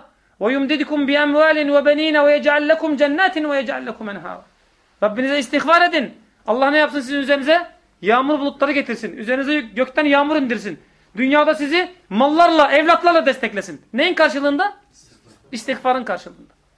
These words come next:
Bu istiğfarın emri çok acayip. Diyor ki Şeyh Rahimahullah onun devamında,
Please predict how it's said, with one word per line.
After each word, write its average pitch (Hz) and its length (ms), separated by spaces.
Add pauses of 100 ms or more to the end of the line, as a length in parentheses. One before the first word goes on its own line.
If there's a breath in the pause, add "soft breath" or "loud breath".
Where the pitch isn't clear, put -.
Bu 277 80
istiğfarın 240 480
emri 220 200
çok 214 140
acayip. - 220 (2250 loud breath)
Diyor 349 200
ki 277 60
Şeyh 269 160
Rahimahullah 226 560
onun 220 180
devamında, 196 520